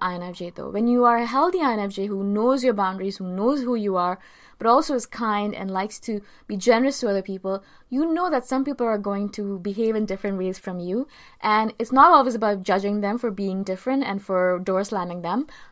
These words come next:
but learning about them and letting them be themselves and then adjusting yourself, because you are the one who knows what's going on, really. As an I N F J, we're so intuitive and we know how people behave.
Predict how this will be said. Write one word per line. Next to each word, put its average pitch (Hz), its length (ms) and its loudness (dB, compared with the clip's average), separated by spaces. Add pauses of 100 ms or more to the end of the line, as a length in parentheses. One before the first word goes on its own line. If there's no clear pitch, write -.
but 247 440 4
learning 262 480 2
about 190 340 -2
them 202 340 -2
and 214 200 -2
letting 320 260 2
them 262 220 2
be 262 260 0
themselves 226 640 -2 (120)
and 226 200 -2
then 226 220 -2 (400)
adjusting 320 760 0
yourself, 262 600 2
because 247 300 -4
you 349 140 6
are 453 120 4
the 320 80 -2
one 233 180 0
who 233 100 0
knows 214 420 0
what's 208 160 -6
going 180 240 -6
on, 175 200 -8
really. 196 460 -4 (480)
As 220 140 2
an 233 100 2
I 220 140 4
N 214 80 0
F 214 160 -2
J, 220 260 0
we're 202 160 0
so 214 560 0 (200)
intuitive 220 720 2
and 202 180 -2
we 208 80 0
know 226 280 2
how 233 160 0
people 208 260 -4
behave. 247 400 -2